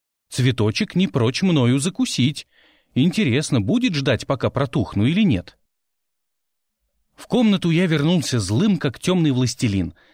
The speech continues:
Во дворце я обычно пребывал как раз в таком расположении духа. А как не быть, если то министры донимают, то враги терпение испытывают, то мятеж угомонить надо, то казнить кого-нибудь, желательно лично.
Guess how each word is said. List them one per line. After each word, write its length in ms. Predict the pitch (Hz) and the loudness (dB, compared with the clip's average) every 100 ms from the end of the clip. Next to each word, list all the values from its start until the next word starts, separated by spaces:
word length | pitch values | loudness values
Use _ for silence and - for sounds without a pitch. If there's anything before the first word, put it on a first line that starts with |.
| _ _ - | _ _ -6
Во 140 | 95 | -2
дворце 400 | 120 143 - 269 | 0 0 0 -2
я 180 | 180 143 | 0 0
обычно 380 | 143 220 - 156 | 0 -2 -2 -2
пребывал 440 | 135 131 147 190 | -2 -2 0 0
как 220 | 147 127 | -2 -4
раз 220 | 139 180 - | -2 -2 -4
в 60 | |
таком 340 | - 120 175 180 | -4 -2 0 -2
расположении 680 | 147 131 113 107 113 110 | -2 -2 0 0 2 2
духа. 360 | 107 107 - - _ _ _ - | 0 -2 -4 -14 _ _ _ -4
А 140 | 208 | -2
как 200 | 190 139 | 0 0
не 120 | 151 | 2
быть, 260 | 139 113 - | 2 0 0
если 260 | 127 120 139 | -2 0 -2
то 140 | 240 | 0
министры 600 | 175 110 139 143 - 139 | 2 4 4 2 -2 -2
донимают, 580 | 127 135 131 123 117 - _ _ _ | 2 2 2 2 0 -2 _ _ _
то 140 | - 190 | -2 0
враги 420 | 120 110 113 175 | 2 0 0 0
терпение 600 | 165 139 147 139 131 127 | 0 -2 2 4 4 2
испытывают, 680 | 120 139 127 120 113 110 - _ _ - | 0 -2 0 0 0 -2 -8 _ _ -4
то 120 | 226 | 0
мятеж 480 | 185 101 - 180 - | 2 0 0 -2 -2
угомонить 520 | 147 147 147 147 - | -2 0 2 0 0
надо, 420 | 131 131 117 110 - | 0 2 0 -2 -4
то 120 | 202 | -4
казнить 500 | - 110 87 101 156 | 0 0 2 2 0
кого-нибудь, 680 | - 135 127 113 104 104 - _ _ _ | -2 0 2 2 0 -2 -8 _ _ _
желательно 600 | 123 139 110 - 113 123 | -2 0 0 2 2 2
лично. 560 | 131 107 85 - 76 | 2 0 -2 -8 -10